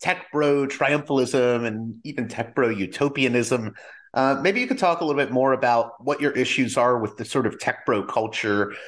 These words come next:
and, uh, the, the sort of Silicon Valley triumphalism, uh, because I, I think a lot of my listeners on the left,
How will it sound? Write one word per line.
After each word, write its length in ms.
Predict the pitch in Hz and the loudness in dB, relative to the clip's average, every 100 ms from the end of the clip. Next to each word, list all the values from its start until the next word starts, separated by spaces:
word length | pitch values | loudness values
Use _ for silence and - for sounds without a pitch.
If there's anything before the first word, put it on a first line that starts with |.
| - - | -18 -2
and, 280 | 120 113 113 | 0 2 2
uh, 180 | 113 113 | 2 4
the, 220 | 107 - | 0 -2
the 120 | 120 110 | -2 0
sort 200 | - 127 | 2 0
of 120 | - | -2
Silicon 560 | - 139 127 131 113 | -2 0 0 0 0
Valley 460 | 110 110 117 110 104 | 2 2 4 2 -2
triumphalism, 760 | - 117 113 113 127 113 117 107 - - - | 0 2 2 2 2 2 0 -4 -6 -20 -2
uh, 160 | 143 135 | 0 0
because 260 | 131 143 | 0 2
I, 60 | 165 | 2
I 220 | 151 165 | 4 2
think 200 | 165 254 | 2 0
a 40 | 202 | 4
lot 180 | 160 | 4
of 100 | 160 | 2
my 180 | 151 147 | 2 2
listeners 540 | 131 139 160 139 120 - | 2 -4 -4 -4 -4 -2
on 180 | 131 135 | -2 0
the 80 | |
left, 560 | 107 110 143 - - | 2 2 2 0 -12